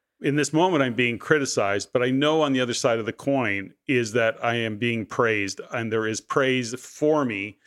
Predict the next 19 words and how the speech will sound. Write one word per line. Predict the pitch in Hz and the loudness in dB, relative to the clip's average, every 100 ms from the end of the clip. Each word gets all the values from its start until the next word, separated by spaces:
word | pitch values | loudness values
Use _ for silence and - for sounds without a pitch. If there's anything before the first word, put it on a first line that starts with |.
| - - - | -20 -20 -4
And | 123 123 | -2 0
so | 147 | 0
we | 123 127 120 | 2 0 0
live, | 127 151 143 123 | 2 2 0 -2
because | - 127 | -2 0
there's | 127 - | -2 -4
people | - 160 139 | -4 0 0
that | 107 | -2
support | 117 - 175 | -2 0 0
your | 180 | 2
values | 156 156 156 143 123 | 2 2 2 0 0
and | |
there's | 117 117 | -2 -2
people | 139 123 | -2 0
that | 113 | 0
go | 107 | 0
against | 101 110 139 - | -2 0 0 0
your | 127 | 2
values. | 123 123 120 113 | 2 2 -2 -4